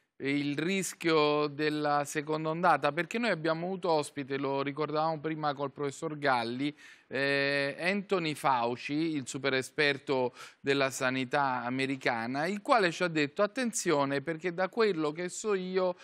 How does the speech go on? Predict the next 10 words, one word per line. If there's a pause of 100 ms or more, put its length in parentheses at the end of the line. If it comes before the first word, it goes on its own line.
(340)
al
nord
e
con
il
freddo
potrebbe
esserci
il
rischio